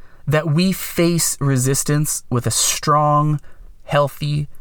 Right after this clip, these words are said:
physical body. Your physical body affects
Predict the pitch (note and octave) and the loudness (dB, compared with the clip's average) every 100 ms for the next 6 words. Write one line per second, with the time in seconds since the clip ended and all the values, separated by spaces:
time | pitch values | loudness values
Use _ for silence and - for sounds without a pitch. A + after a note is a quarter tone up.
0 | - - - C3+ C3+ C3 B2+ B2 - - | -14 -10 -2 0 0 2 2 0 -4 -14
1 | - - G#2 G2 F#2 - - - - - | -6 0 0 0 -6 -12 -18 -20 -18 -2
2 | D3 G3 - F3 F3+ F3 D#3+ B2+ B2 C#3 | 2 2 0 0 0 2 2 2 2 0
3 | D3+ - - A2+ - | -4 -6 -2 -2 -4